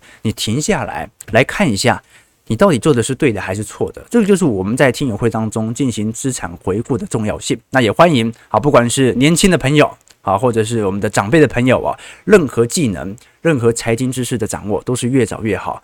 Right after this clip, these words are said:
如果你能够活到八十岁啊，呃，那在二十岁掌握，你就可以用二十年嘛。如果你这个四十岁掌握，那你就可以用四十年。如果你七十岁掌握啊，那你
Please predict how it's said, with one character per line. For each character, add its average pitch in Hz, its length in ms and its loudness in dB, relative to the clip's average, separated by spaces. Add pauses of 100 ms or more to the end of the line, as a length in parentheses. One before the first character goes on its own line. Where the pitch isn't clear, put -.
(140)
如 - 120 6
果 208 100 10
你 139 120 6
能 135 120 4
够 156 140 8
活 120 160 2
到 131 100 6
八 120 180 2
十 104 140 -4
岁 - 240 -4 (300)
啊， 78 280 0
呃， 110 180 -4 (100)
那 127 260 0 (180)
在 151 140 2
二 147 100 6
十 123 140 0
岁 117 180 2
掌 92 200 -4
握， 110 120 2
你 101 40 -2
就 113 80 0
可 110 80 -2
以 - 20 0
用 107 160 0
二 110 80 0
十 92 120 -8
年 85 140 -8
嘛。 78 200 -6 (180)
如 175 140 4
果 185 100 8
你 120 320 4 (600)
这 143 140 0
个 127 60 2
四 190 120 0
十 151 120 0
岁 139 160 2
掌 98 180 -6
握， 120 180 0
那 139 100 0
你 120 60 0
就 123 120 2
可 117 100 0
以 107 60 0
用 104 200 -2
四 120 120 -4
十 101 120 -4
年。 85 240 -10
如 165 120 0
果 190 80 4
你 135 100 2
七 196 180 2
十 156 120 4
岁 151 160 4
掌 92 200 -4
握 123 220 0
啊， 101 200 2
那 123 120 0
你 98 260 -4